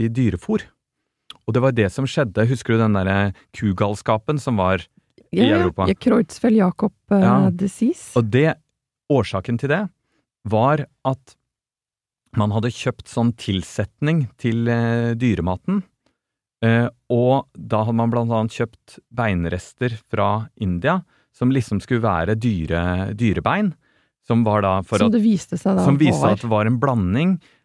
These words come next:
Speaker 1: med også menneskebein, og da er det noe som heter prioner, som,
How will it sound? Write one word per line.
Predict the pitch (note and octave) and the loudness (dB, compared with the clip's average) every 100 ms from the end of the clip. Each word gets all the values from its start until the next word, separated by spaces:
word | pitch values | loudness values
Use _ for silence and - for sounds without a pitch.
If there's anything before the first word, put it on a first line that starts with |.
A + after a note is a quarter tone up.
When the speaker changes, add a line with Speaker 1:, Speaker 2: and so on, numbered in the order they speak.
| _ _ | _ _
Speaker 1:
med | A2 A2 - | 0 0 -2
også | A2 - - - D3 - | -10 -16 -12 -4 -4 -2
menneskebein, | C3 A2+ E2 - F2+ C#3 G3 E3 _ _ _ _ - | -2 -2 -4 -6 -2 0 0 -4 _ _ _ _ 0
og | A#2+ B2+ - - | 2 2 -2 -8
da | G#2 A2 A#2 B2+ A#2+ - _ - | -2 0 2 0 -4 -12 _ -6
er | G2+ | -4
det | F#2+ | -2
noe | G#2+ | -2
som | F#2 F#2+ | -4 -6
heter | F2+ | -8
prioner, | - G#2+ E2 D#2 F2+ G2+ | -6 -4 -4 -2 -2 -2
som, | G2 | -4